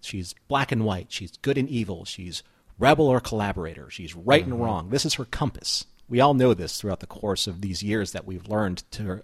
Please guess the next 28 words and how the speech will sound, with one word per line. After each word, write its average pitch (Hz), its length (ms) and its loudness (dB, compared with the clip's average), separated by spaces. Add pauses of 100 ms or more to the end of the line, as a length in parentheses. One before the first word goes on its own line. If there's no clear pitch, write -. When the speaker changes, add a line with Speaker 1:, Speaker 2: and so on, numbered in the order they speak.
Speaker 1:
uh, 90 280 -8 (120)
accept - 440 -4
and 95 100 -4
understand 98 420 -4
her - 80 -14
character. 98 520 -6
And 82 140 -16 (1300)
this 123 160 2
is 151 80 0
her 160 60 4
compass 170 360 0
in 101 80 -2
life, 85 260 -6
moral 165 360 8
or 160 140 4
otherwise. 98 720 0 (300)
And 110 120 -2
how 226 220 -4
can 156 160 0
it 135 140 -4
not 95 240 -4
be, 85 180 -12 (440)
after 127 220 0
having 131 260 0
to 113 60 -4
fight 135 480 0 (120)
and 123 140 -2
suffer 117 640 0